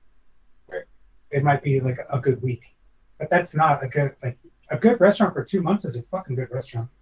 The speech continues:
Speaker 1: Yeah.
Speaker 2: A good restaurant for a week? No.
Speaker 1: Yeah.
Speaker 2: A good restaurant for a year? Dude, that's unheard of. That's why El Bulli and, like, I can't remember it too. It's been so long. What's, um, the one in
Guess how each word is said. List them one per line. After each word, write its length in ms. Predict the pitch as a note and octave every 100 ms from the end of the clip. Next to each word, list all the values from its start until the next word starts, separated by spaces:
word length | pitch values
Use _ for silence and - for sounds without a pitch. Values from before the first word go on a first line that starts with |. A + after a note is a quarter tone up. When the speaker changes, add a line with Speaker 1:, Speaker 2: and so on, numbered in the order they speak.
| _
Speaker 1:
Yeah. 160 | G#2 - _ _
Speaker 2:
A 80 | -
good 180 | E3 F#3+
restaurant 380 | F#3 E3+ E3 E3
for 120 | D3
a 20 |
week? 260 | C#3+ G3 - _ _ _ -
No. 220 | G#3+ A3 _ _ _ _ -
Speaker 1:
Yeah. 100 | - - - -
Speaker 2:
A 80 |
good 120 | D#3+ F3+
restaurant 340 | F3+ F#3 F3+
for 100 | E3
a 60 | C#3+
year? 280 | C#3+ F3 F3+ -
Dude, 100 | C3+
that's 220 | E3+ F3+
unheard 360 | C3+ B2 C3 A2+
of. 40 | - - - - -
That's 160 | D#3+ E3+
why 160 | F3+
El 160 | D#3+ E3
Bulli 560 | D3+ D#3+ D#3 D#3 D#3 C3+
and, 260 | C#3 C3+ C3+
like, 340 | B2+ A#2+ - - - - - - - - - - - -
I 60 | C3
can't 200 | - B2
remember 260 | B2 A#2+ B2
it 60 | -
too. 240 | C3+ B2+ - -
It's 140 | C3+ -
been 140 | A#2+
so 160 | - B2+
long. 280 | A#2+ B2 -
What's, 300 | D#3+ D#3 -
um, 300 | E3+ E3 D#3+ C#3 - - _ - -
the 40 |
one 160 | E3 E3
in 320 | D#3+ D#3 C#3+